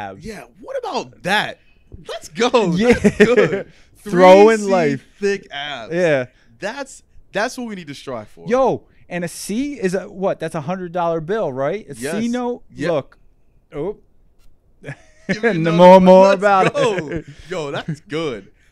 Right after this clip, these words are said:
Speaker 2: I'm telling you. See, that right there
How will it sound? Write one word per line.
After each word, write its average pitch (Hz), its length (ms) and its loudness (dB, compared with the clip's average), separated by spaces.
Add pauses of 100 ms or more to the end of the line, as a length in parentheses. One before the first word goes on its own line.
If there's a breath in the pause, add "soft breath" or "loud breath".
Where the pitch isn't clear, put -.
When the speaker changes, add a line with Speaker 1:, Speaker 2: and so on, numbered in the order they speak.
Speaker 2:
I'm 226 80 -20
telling 202 240 -12
you. - 60 -20
See, 202 200 -14 (600)
that 185 420 -4 (120)
right 127 320 -8
there 120 540 -6